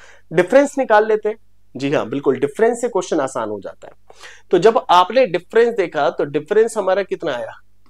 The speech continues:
ट्वेल्व का डिफरेंस आया। Again डिफरेंस देखा तो हमारा कितना आया,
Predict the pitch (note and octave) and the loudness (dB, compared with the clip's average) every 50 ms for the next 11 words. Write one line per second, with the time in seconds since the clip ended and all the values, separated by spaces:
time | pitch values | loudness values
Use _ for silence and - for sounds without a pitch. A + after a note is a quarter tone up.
0 | - - - - - - - - - - E3+ E3 F3 G3 F#3+ - G#3+ G3+ G3+ G3+ | -20 -20 -20 -20 -20 -20 -20 -20 -6 2 4 4 4 4 2 -2 -4 -4 -4 -6
1 | - G#3 G#3+ G#3+ - - G#3+ A3 A3+ A3 - - - - - - - - - - | -4 -4 -4 -4 -4 -8 -8 -8 -10 -12 -18 -20 -20 -20 -20 -20 -20 -20 -20 -20
2 | - - - - - - - - - - - D#3+ D3 D3 D#3 F#3 G#3+ A#3 A3+ E3+ | -20 -20 -20 -20 -20 -20 -20 -20 -20 -6 0 2 2 4 6 8 6 6 6 2
3 | F#3 - - - G#3+ A3 G#3 F#3 F#3+ F#3 - G#3 G#3+ G#3+ G#3+ F#3+ D#3+ D3+ D#3+ E3 | -4 -4 2 2 4 4 4 2 0 0 0 -2 -2 0 -2 -2 0 0 0 0
4 | F#3 F#3 F#3 G3 F#3 - F#3+ E3 C#3 A#2+ | 0 0 -2 -6 -6 -4 -2 -2 -2 -2